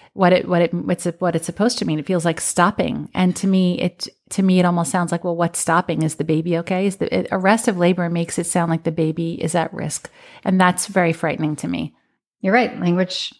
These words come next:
Speaker 2: matters. So this is a good reason to decline vaginal exams in labor. <laughs>
Speaker 1: We welcome these situations sometimes. We raise our hands and say, "Sure, go ahead and do that." And then we get a problem on our hands. We open up a can of worms that are,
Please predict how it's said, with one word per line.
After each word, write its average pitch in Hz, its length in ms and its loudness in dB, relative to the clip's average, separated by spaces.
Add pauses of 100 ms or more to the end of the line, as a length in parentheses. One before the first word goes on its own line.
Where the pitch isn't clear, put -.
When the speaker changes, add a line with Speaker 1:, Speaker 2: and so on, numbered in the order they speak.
(160)
Speaker 2:
matters. 165 580 -4 (260)
So 202 460 2
this 196 240 0
is 247 100 2
a 294 40 2
good 285 200 2
reason 180 380 4
to 185 120 -2
decline 165 520 -2
vaginal 165 380 -4
exams - 540 -10 (140)
in 262 180 4
labor. 170 320 0 (400)
<laughs> - 160 -2 (720)
Speaker 1:
We 220 220 4
welcome 185 720 2 (200)
these 175 440 0 (520)
situations 180 600 0
sometimes. 170 520 -4
We 190 100 -4
raise 175 240 2
our 175 80 4
hands 170 320 0
and 156 80 -4
say, 170 140 0
"Sure, 180 260 -2
go 170 160 -2
ahead 165 220 2
and 165 80 -2
do 170 120 2
that." 160 160 2
And 156 100 -2
then 165 100 0
we 165 80 0
get 165 160 2
a 156 60 -2
problem 175 460 0
on 165 80 -2
our 165 80 0
hands. 160 280 0
We 165 120 0
open 170 200 -2
up 160 100 -4
a 170 60 -2
can 170 220 -2
of 160 100 -6
worms 175 300 -2
that 156 140 0
are, 165 220 -4